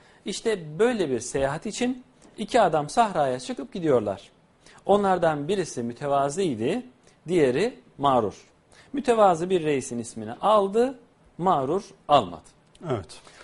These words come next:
Speaker 1: Burada karşımıza çıka-, karşımıza çıkan iki prototip var. Birisi mütevazı kelimesiyle sembolize edilen adam, birisi de mağrur kelimesiyle sembolize edilen adam. Ee, öncelikle neden iki adam var? Kim bu iki adam? Onların üzerinde duralım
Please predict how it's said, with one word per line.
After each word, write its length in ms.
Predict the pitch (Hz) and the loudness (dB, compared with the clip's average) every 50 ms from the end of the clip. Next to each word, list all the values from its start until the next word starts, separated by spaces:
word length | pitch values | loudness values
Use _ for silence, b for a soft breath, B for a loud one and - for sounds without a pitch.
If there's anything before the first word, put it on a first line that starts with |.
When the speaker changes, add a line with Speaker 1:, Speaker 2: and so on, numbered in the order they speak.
| B B | B B
Speaker 1:
Burada 220 | 233 247 247 254 | 0 2 2 2
karşımıza 500 | 247 247 233 226 226 - 240 233 233 254 | 2 2 0 0 0 -2 -6 -8 -8 -8
çıka-, 480 | 240 - - - - 214 190 - 180 170 | -12 -12 -12 -10 -8 -8 -8 -8 -8 -2
karşımıza 460 | - 196 196 196 - 220 208 226 226 | 0 2 2 2 0 -6 -8 -8 -8
çıkan 260 | 208 - - 247 247 | -8 -6 -4 -4 -4
iki 180 | 240 240 - 247 | -4 -4 -8 -8
prototip 580 | - - 220 214 - 208 202 - 214 196 - 127 | -6 -4 -4 -2 -2 -4 -4 -4 -6 -4 0 2
var. 220 | 120 120 117 131 | 2 2 0 -2
Birisi 360 | 175 165 165 156 - 175 170 | -6 -6 -6 -6 -6 -6 -6
mütevazı 460 | 160 147 - 160 151 151 151 147 147 | -6 -6 -4 -2 0 0 0 -2 -4
kelimesiyle 560 | - - 139 131 123 120 120 - - 131 117 110 | -8 -6 -6 -4 -4 -6 -6 -8 -8 -8 -8 -8
sembolize 540 | - 131 113 113 110 110 110 101 101 113 | -8 -8 -8 -8 -6 -8 -8 -8 -6 -8
edilen 300 | 107 98 107 110 104 101 - | -8 -6 -6 -6 -6 -6 -6
adam, 340 | 113 110 143 196 233 240 - B B B B B B B | -4 -2 0 0 -2 -2 -8 B B B B B B B
birisi 340 | 226 185 151 - - 107 110 | -4 -4 -4 -6 -6 -4 -2
de 240 | 151 208 254 254 - - b b b b b | -2 -2 -2 -6 -10 -18 b b b b b
mağrur 440 | 175 202 202 190 190 196 190 131 - - - | -2 -2 0 0 2 0 0 0 -2 -8 -8
kelimesiyle 560 | - 151 131 120 117 110 - - 123 107 104 104 | -4 -4 -2 -2 -4 -6 -6 -6 -6 -6 -6 -6
sembolize 480 | - 117 110 107 107 104 104 101 107 | -6 -8 -6 -6 -6 -6 -6 -6 -6
edilen 280 | 101 98 104 101 101 - | -6 -6 -6 -8 -8 -8
adam. 260 | - 104 110 98 92 - _ B B B B B B B B B B | -8 -6 -6 -8 -8 -10 _ B B B B B B B B B B
Ee, 80 | 151 | 0
öncelikle 840 | 156 151 151 151 - - 214 220 240 254 262 254 254 247 214 208 208 | 0 0 0 -2 -2 -4 -4 -4 -4 -6 -6 -4 -4 -4 -2 -2 -2
neden 300 | 220 240 269 277 277 254 | -2 -2 -2 -2 -2 -4
iki 240 | 247 196 - - 190 | -6 -6 -2 -2 0
adam 300 | 170 147 139 131 120 107 | 0 0 -2 -2 -2 -2
var? 220 | 107 104 120 - - _ - | -2 -2 -2 -4 -10 _ -10
Kim 280 | - - 247 240 208 180 | -6 -4 -2 -2 0 0
bu 100 | 175 - | -2 -2
iki 240 | - - - 147 | -4 -8 -4 -2
adam? 420 | 123 113 104 117 127 160 208 247 247 _ b b b b b b b _ | -2 0 0 0 -2 -2 -4 -8 -12 _ b b b b b b b _
Onların 320 | - 190 214 226 240 247 226 | -4 -2 0 0 0 0 -2
üzerinde 480 | 196 156 151 131 120 120 113 117 113 | -2 -2 0 0 0 0 0 0 0
duralım 340 | 127 175 196 202 240 269 285 | 0 0 -2 0 -2 -2 -6